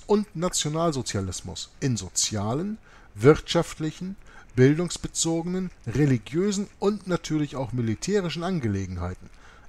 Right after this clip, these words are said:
ist im feudal gegliederten System enthalten. Korporatismus, also Feudalherrschaft, ist Faschismus. Wir rufen uns dann nochmal eben in Erinnerung das Zitat von Mussolini, der sagte,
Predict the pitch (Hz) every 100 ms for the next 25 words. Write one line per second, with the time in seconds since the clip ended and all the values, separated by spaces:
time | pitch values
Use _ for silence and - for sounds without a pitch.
0 | - 190 - - 131 - 101 101 - 117
1 | 160 190 - 101 - 120 175 185 160 135
2 | 101 - 120 110 131 - - 160 170 -
3 | 98 95 - - - - - - - -
4 | - 165 202 - 220 196 202 - 139 -
5 | 117 131 - - - 110 104 - - -
6 | 131 104 - 131 165 131 87 95 87 -
7 | 143 - - - 139 - - - 180 -
8 | 240 226 - - - - - - - -
9 | 110 101 117 117 117 - 117 113 95 104
10 | 117 127 127 104 104 120 131 170 - -
11 | 101 - - - 98 110 - - 104 113
12 | 104 92 92 104 160 202 - - - 95
13 | 90 95 110 - 196